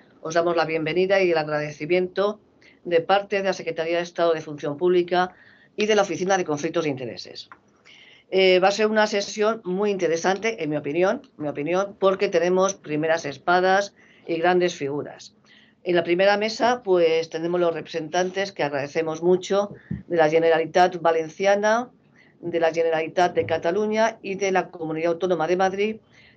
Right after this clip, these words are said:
que son comunidades aut-, a-, comunidades autónomas con una legislación muy importante en materia de registros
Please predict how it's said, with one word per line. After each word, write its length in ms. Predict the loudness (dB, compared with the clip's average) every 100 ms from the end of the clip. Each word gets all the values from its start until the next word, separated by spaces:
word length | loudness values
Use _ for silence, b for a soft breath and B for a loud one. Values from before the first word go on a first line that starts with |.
| -6
que 100 | -2
son 140 | 0
comunidades 540 | 0 -2 0 0 0 -2
aut-, 200 | -6 -8
a-, 160 | -8 -6
comunidades 260 | -6 -6
autónomas 480 | -4 -2 0 0 -2
con 220 | -2 0
una 100 | 2
legislación 580 | 0 -2 -2 -2 -2 -2
muy 200 | 0 0
importante 800 | 0 -2 -2 -2 -2 0 -2 -2 b b b
en 160 | -4 -2
materia 440 | 0 2 4 2
de 200 | 4 2
registros 1000 | 0 -6 -8 -10 -10 -4 0 0 -2